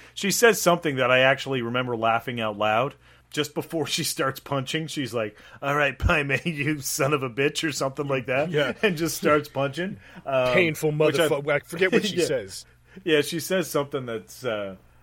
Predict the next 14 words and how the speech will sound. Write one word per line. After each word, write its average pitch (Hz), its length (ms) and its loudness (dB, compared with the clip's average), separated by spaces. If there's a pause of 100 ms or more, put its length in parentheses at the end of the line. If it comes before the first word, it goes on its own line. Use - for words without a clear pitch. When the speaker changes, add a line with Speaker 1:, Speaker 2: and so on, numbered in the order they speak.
(140)
Speaker 1:
that's 120 260 -8
really, 117 260 -6
really 107 300 -4
awesome. 98 420 -8
But 104 140 -12
yeah, 110 160 -4
she 127 180 -12
basically 117 540 -8
is 101 120 -12
just 107 200 -14
laying 104 360 -10
in 101 140 -12
this 98 380 -14 (280)
makeshift 113 800 -6